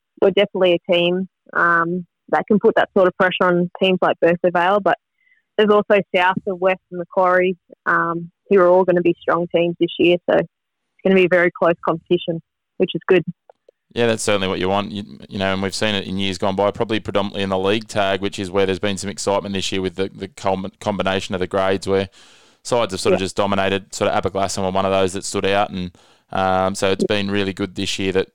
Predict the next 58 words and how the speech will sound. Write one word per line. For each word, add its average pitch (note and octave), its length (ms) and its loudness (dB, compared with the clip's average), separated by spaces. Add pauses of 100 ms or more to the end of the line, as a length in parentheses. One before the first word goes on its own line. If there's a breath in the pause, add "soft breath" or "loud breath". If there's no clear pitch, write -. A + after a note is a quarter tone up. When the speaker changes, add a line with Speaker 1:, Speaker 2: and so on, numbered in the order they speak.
Speaker 2:
it A2 100 -10
looks G2+ 220 -6
like F#2+ 220 0
in, G2+ 160 -6
in G2 200 -8
all G#2 160 2
the G2+ 60 -2
women's F#2+ 320 -4
grades F#2+ 340 0
it'll F#2 80 -4
be F#2+ 80 -4
much G2 300 -4
more F#2 160 -4 (280)
balanced G2 440 -4
and, F#2 240 -4
and F#2 160 -8
closer G2+ 340 -2
competition. G2 580 -6
So F#2 260 -2 (440 soft breath)
certainly G#2 320 -2
exciting G#2 440 -2
to G2 80 -2
see. A2 360 2
And, G2+ 260 -2 (300 soft breath)
um, F#2+ 380 0
you G2+ 80 -8
did G#2 160 -4
talk G#2 160 0
about G#2 140 0
those G2+ 200 0
sides, G2+ 440 0
and G2+ 280 -4
obviously G#2 300 -2
Toukley A2 380 -2
a F#2+ 40 0
bit G2+ 140 0
of F#2 60 -2
an G2 60 -2
unknown, G2 460 0
and, G2+ 180 -2
and G#2 120 -4
Waratah, G2+ 720 0
they've G2 200 -6
shown F#2+ 480 -2
at - 200 -6
times G2 340 -2
they've F#2 160 -2
run F#2+ 220 0
Berkeley G2 320 -2
Vale F#2+ 160 0
and F#2+ 80 0
Aberglasslyn F#2+ 480 -4
last G2 280 -2
year, F#2 120 -4
who F#2+ 60 -2
were F#2+ 60 -2
the F#2 60 -6
two F#2+ 320 -2